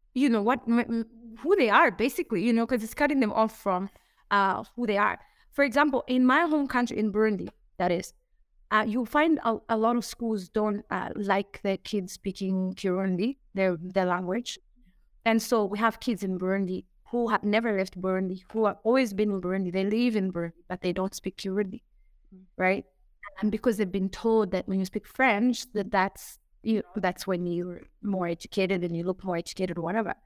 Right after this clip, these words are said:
Speaker 1: And, and I feel like that's the type, the type of thing that is really hurting us in the long run, because of course those kids, we're raising them for Canada and for France and for,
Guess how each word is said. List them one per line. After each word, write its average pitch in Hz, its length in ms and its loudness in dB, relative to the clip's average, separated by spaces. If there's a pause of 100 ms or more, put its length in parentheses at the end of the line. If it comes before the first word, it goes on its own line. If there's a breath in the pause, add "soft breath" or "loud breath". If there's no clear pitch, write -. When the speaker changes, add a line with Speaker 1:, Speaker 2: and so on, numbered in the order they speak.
(580 soft breath)
Speaker 1:
And, 202 280 0
and 208 180 2
I 240 80 4
feel 277 200 -2
like 202 200 2
that's 196 560 0
the 214 80 -2
type, 226 320 0 (440)
the 214 100 -2
type 233 240 -2
of - 80 -16
thing 220 220 0
that 185 140 0
is 190 220 -8
really 214 200 0
hurting 220 500 -2
us 180 100 0 (100)
in 202 60 -6
the 190 100 0
long 202 260 2
run, 180 180 0
because 185 320 -6
of - 100 -20
course 220 180 -2
those 214 220 -2
kids, 208 260 -4
we're 190 140 2
raising 226 300 2
them 185 180 -2
for 185 300 -6
Canada 202 560 0
and 190 120 -14
for 185 100 -14
France 185 460 -2
and 196 220 -8
for, - 260 -12